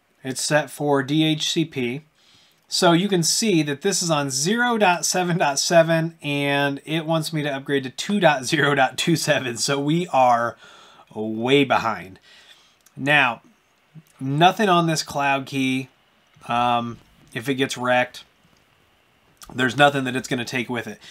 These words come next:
You can see down here that I have S D N updated to six dot zero dot four five dash blah, blah, blah, blah, whatever the minor release is there. And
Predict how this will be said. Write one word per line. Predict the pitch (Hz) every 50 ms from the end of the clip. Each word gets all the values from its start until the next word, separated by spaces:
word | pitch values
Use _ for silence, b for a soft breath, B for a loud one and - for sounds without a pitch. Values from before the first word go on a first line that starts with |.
| B B B B B B
You | 156 151
can | - 180 196 196 190
see | 175 - 185 180
down | 165 165 156 151 147 139
here | 151 156 156
that | 147 139
I | 135 127
have | 127 143 151 156 151 143
S | 143 147 143 - -
D | 135 135 139 139 139
N | 139 139 143 143 -
updated | 131 135 135 - - 143 139 135 127
to | 123 113
six | - - - 139 -
dot | - 139 131 127 120
zero | 127 135 135 131
dot | 127 120 117
four | - - - 139 131
five | - - - 131 127 127 127 127 120
dash | 120 127 123 123 123 120 117 - - -
blah, | 123 117 123 127 127 127 127 127 123 123
blah, | 123 127 123 120 120
blah, | 117 120 120 117 117
blah, | 113 117 113 104 101 104 - _ _ _ _ _ -
whatever | 151 170 180 151 123 120 117
the | 113 107 107 107 107 - _ _ _ _ _ _ _ _ _ _ _ _
minor | 127 123 123 127 123 120 117
release | 117 117 117 117 117 110 - -
is | 120 113 107
there. | 113 113 110 110 B B B B B B B B B B B B B B B B B -
And | 151 143 143 143 143 139 139 139 139